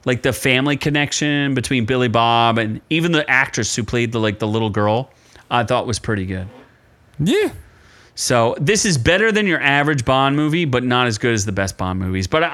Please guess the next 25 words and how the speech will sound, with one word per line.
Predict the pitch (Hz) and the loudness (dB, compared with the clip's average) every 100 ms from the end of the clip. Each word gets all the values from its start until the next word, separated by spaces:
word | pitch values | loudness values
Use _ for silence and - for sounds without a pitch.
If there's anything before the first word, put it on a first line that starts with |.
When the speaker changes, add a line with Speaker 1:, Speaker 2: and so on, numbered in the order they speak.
| 160 | 0
Speaker 1:
I'm | 190 | 0
ex-, | 240 - | 0 -2
I | 170 135 | 2 2
would | 180 170 | 2 2
watch | 131 123 | 2 2
a | 113 | -2
sequel | - 127 107 98 95 | -2 -2 0 -2 0
one | 107 | 0
hundred | 104 113 104 | 0 -2 -2
percent. | 101 101 95 | -4 -4 -4
Speaker 2:
It's | 254 | -2
like | 214 | 0
a | |
B | 139 113 | 2 0
plus. | 98 104 143 - - _ _ | 2 2 0 -4 -18 _ _
Speaker 1:
Yeah, | - 339 | -2 0
it's | 311 226 | 2 0
like | 190 | 0
a | |
B | 175 190 | 0 0
plus, | 170 113 - | 0 0 0
like | 120 101 | -2 -2
an | 113 | -4
eighty-eight, | - 127 127 123 127 135 | -2 -2 0 0 0 -2
eighty-nine. | 123 113 110 107 110 131 | -2 -2 0 0 -2 -4